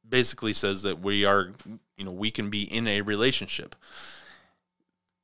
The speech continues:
A woman will use that against you. And if a woman is holding it from you,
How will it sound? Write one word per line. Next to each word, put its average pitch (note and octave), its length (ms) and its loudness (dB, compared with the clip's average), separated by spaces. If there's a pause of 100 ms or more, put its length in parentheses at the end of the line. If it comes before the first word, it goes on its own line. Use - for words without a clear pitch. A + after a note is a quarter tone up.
(400)
A A2+ 140 0
woman G#2+ 640 2 (360)
will A2+ 200 0
use B2 480 2
that G2+ 200 6
against A2 520 2
you. E2+ 180 -6 (580)
And G#2 120 -2
if G2 160 -4
a G2 60 -2
woman A#2+ 380 2
is F#2+ 160 -2
holding D#3+ 400 4
it G2 120 -2
from E3+ 380 4
you, F2 280 -6